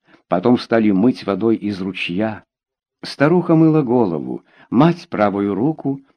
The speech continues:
потом подошла девушка мыть левую. Она была смуглой и изящной, эта девушка из берегового народа, с глазами, как вода в лесном ручье,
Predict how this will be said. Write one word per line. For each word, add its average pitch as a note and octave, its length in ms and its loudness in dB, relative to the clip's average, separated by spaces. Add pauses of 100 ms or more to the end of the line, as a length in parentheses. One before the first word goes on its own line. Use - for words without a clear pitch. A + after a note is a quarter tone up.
потом D#3 300 0
подошла E3+ 480 0
девушка A#2+ 800 -4
мыть C3+ 300 0
левую. F2+ 640 -2 (960)
Она D#3+ 260 4
была F3+ 240 4
смуглой C#3+ 720 0
и C3 320 0
изящной, F2+ 680 -6
эта F#2 280 -6
девушка G#2 500 -2
из F#2+ 260 -6
берегового G2 580 -4
народа, G2 600 -6 (220)
с F2 140 -14
глазами, G#2+ 800 -6 (280)
как D3 240 -6
вода C3 540 2
в D3 60 -4
лесном C3 440 2
ручье, F#2+ 580 -4